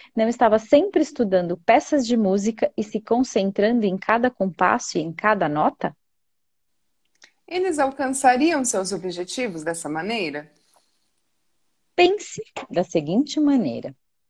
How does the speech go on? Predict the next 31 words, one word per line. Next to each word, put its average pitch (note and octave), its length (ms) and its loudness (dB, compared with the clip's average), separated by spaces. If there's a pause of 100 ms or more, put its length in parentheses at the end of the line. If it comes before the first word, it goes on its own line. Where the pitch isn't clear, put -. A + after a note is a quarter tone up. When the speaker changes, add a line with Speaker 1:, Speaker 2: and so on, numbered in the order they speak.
(260)
Speaker 1:
A F#3+ 120 -2
vida A3 300 2
é C#4 40 6
uma A#3+ 160 2
série A#3 380 4
de G#3+ 140 0
momentos E3 640 -2
que - 120 -10
você F3+ 300 -4
vive F3+ 480 -2
como G#3+ 220 -2
se G#3+ 100 -8
estivesse G3 500 0
dançando G#3+ 540 2
agora, C3+ 400 -2 (460)
em F3+ 140 -2
torno G3+ 340 2
de G3+ 120 -4
cada C4+ 420 2
instante G#3+ 480 0
passageiro. F#3+ 640 -4 (840)
E C#4 80 -4
quando G#4 300 4
você D#4+ 240 2
observa D3 600 0
o D3 60 -6
que - 80 -18
está - 240 0
ao C4 120 2
seu A#3+ 180 2
redor D#3 480 2